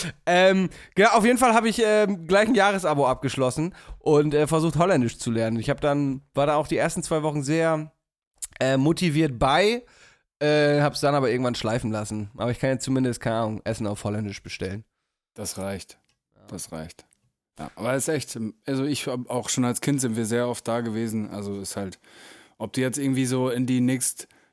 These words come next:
Speaker 2: nächste Stadt fährst oder halt nach Holland dann so.
Speaker 1: In, in, in welcher Stadt waren wir noch? Wo,
Speaker 2: In
Speaker 1: was
Speaker 2: Emmen.
Speaker 1: ist nochmal?
Speaker 2: Äh,
Speaker 1: Emmen,
Speaker 2: Emmen
Speaker 1: genau.
Speaker 2: ist da direkt. Emmen.
Speaker 1: Wir waren, wir waren immer
Speaker 2: Drenthe.
Speaker 1: früher, wir waren früher immer in Enschede, das ist so eine Stunde von
Speaker 2: Ja.
Speaker 1: hier.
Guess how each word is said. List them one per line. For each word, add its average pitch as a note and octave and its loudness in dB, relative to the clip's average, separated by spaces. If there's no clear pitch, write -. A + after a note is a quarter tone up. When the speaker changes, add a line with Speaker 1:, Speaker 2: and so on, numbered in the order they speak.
Speaker 2:
nächste A#2+ -2
Stadt C3+ -2
fährst B2+ -2
oder A#2 -2
halt A#2 -2
nach G#2 -8
Holland C3 0
dann A#2+ 0
so. A2+ -4
Speaker 1:
In, C#3 2
in, E3 2
in D#3+ 2
welcher F#3 2
Stadt G3+ -2
waren F3+ -2
wir G#3 -6
noch? G#3+ -8
Wo, D#3+ 0
Speaker 2:
In C#3+ -2
Speaker 1:
was C#3+ 0
Speaker 2:
Emmen. C3 2
Speaker 1:
ist A2+ 0
nochmal? E3+ -2
Speaker 2:
Äh, A2 -10
Speaker 1:
Emmen, C#3 0
Speaker 2:
Emmen A#2 2
Speaker 1:
genau. G#2 0
Speaker 2:
ist G#2 -2
da G2 -6
direkt. G2 -10
Emmen. G#2 -2
Speaker 1:
Wir C3 0
waren, D3+ 2
wir D3+ 2
waren D#3 0
immer - 2
Speaker 2:
Drenthe. - -4
Speaker 1:
früher, C#3+ 0
wir A#2 -4
waren C3+ 0
früher C#3+ -4
immer C3 0
in B2 -2
Enschede, E3+ -2
das C#3+ -4
ist B2+ -8
so C3+ -4
eine B2 -2
Stunde D3+ -4
von - -6
Speaker 2:
Ja. G#2+ -2
Speaker 1:
hier. E3+ -4